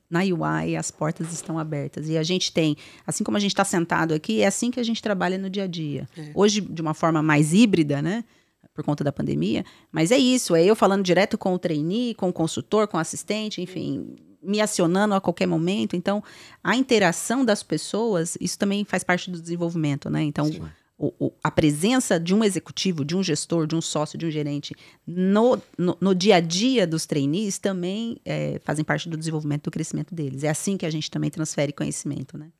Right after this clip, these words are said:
Speaker 2: Sim.
Speaker 1: Então, essa proximidade, ela existe e, e ela é muito, muito, muito direta.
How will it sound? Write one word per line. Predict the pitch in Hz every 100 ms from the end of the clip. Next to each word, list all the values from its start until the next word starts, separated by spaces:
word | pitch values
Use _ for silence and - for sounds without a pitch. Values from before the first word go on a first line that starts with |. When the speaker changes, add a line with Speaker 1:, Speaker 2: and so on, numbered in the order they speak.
| _
Speaker 2:
Sim. | -
Speaker 1:
Então, | 175 170 -
essa | - 185
proximidade, | 208 196 - 170 170 185
ela | 185
existe | 170 156 196 254 - 262 - - - -
e, | 165 165 165 165 160 151 - _ _
e | -
ela | 143
é | 160
muito, | 151 170 202 190
muito, | 156 165 160
muito | 151
direta. | 147 139 131 -